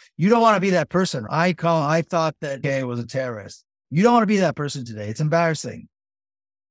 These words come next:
Palestine is gonna be the same issue. Our kids are gonna ask us, our grandkids are gonna ask us, "Where did you stand?" And you don't, I feel sorry. Not sorry, actually, they deserve it. But the people who, who are standing with Israel today are gonna be hiding in some corner,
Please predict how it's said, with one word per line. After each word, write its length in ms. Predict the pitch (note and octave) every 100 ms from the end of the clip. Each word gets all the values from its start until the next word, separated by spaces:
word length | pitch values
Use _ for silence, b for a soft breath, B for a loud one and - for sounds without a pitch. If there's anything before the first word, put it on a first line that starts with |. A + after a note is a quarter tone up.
| _ _
Palestine 500 | F#3+ G#3+ G#3+ F#3+ E3+
is 100 | D3
gonna 160 | C#3+ C#3
be 80 |
the 100 | C3
same 280 | - C3 A#2
issue. 240 | G#2 - G#2
Our 120 | A2
kids 220 | F#3+ D#3+
are 40 |
gonna 140 | C#3+ C3
ask 340 | B2 A#2+ -
us, 140 | A2 A2
our 60 | A2
grandkids 400 | C#3+ D#3+ D3 A#2+
are 40 |
gonna 160 | A#2+ A#2
ask 400 | A#2 A#2 - G#2
us, 100 | G#2 _ _
"Where 220 | - D3
did 140 | D#3 C#3+
you 120 | C#3
stand?" 460 | - C3 B2 A2+
And 220 | G#2+ G#2+ A2
you 160 | A2+
don't, 420 | A2 C3 D#3+ C3
I 80 | A2
feel 200 | D#3+ F3
sorry. 680 | - D#3 D#3 C3+ A#2+ A#2+ A#2+ _ _ -
Not 180 | C#3+ -
sorry, 320 | C3+ B2+ G#2+
actually, 320 | G2 G2 A2+
they 100 | G#2
deserve 380 | G2+ G2 C3 A#2
it. 160 | G2+ - _ _ _ _ _
But 100 | A#2
the 80 | A2+
people 440 | - F3 F#3 E3+
who, 540 | C3 A#2+ A#2+ A#2+ A#2+ A2 G#2
who 120 | B2
are 80 | A2+
standing 340 | - C#3+ D3+ B2+
with 100 | B2
Israel 280 | C3 C3+
today 360 | A#2+ G#2 A2+ B2+
are 80 | A#2+
gonna 160 | A2
be 100 | G#2+
hiding 340 | G#2+ B2 C#3+ C3+
in 80 | A#2+
some 200 | A#2+ A2
corner, 520 | A#2+ A2+ C3 E3+